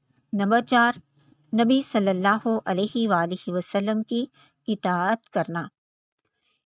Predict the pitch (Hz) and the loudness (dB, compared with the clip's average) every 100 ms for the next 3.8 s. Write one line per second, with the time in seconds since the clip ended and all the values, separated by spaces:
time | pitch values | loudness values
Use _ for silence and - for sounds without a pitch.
0 | 302 311 - 247 240 247 247 247 294 247 | -4 -4 -2 0 0 0 0 0 0 -2
1 | 196 196 214 - 196 196 - 202 185 180 | -2 0 0 0 -2 -2 -6 -4 -2 0
2 | 208 226 220 185 180 214 226 202 180 190 | -2 -2 -4 -2 -4 -2 -2 0 0 0
3 | 196 190 185 - 196 202 196 | -4 -6 -4 -4 -4 -4 -4